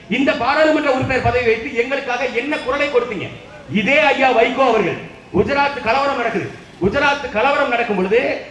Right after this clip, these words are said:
அந்த குஜராத் கலவரத்துக்கு எதிராக நாடாளுமன்றத்துல விவாதம் நடத்தணும்னு அன்னைக்கு எதிர்க்கட்சியாக இருந்த, அன்னைக்கு க-, க-, எதிர்க்கட்சியாக இருந்த காங்கிரஸ் அங்க ஒரு முழக்கத்தை முன்வைக்கிறான். அன்னைக்கு இதே திமுக,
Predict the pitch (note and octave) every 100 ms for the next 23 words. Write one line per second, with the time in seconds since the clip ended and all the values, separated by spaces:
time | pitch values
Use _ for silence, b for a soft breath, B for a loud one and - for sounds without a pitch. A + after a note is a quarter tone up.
0 | - E3 B3 C#4 A3 A#3+ C#4+ C#4 A3 B3
1 | C4 B3 A#3 B3 D4 C#4 G#3+ C#4 C4+ A3+
2 | C4 A3 A3+ C4 C#4+ B3 A#3 A#3 C4 A3+
3 | B3 C#4 C#4+ B3+ A#3 A3+ G#3+ G#3 D4 C4
4 | D3+ - - F3 C4+ D4 C#4 A#3+ A#3+ C4+
5 | C4 B3+ B3 A#3 A3+ A3 C4 A#3 B3+ A#3+
6 | F#3 G3+ E3+ - E3+ E3 F3+ F#3 F3+ B3
7 | C#4+ B3+ A#3 A3+ A#3+ C4 G3+ C#4+ B3 C3
8 | - - - A#3 C4 A3+ A3 C#4 C#4 A#3
9 | A#3+ A#3 G3 - - - - - - -
10 | C#3 E3+ A3+ F3 F3 A#3+ B3+ - - -
11 | C#3+ F#3 A#3+ - A3 A3+ E3+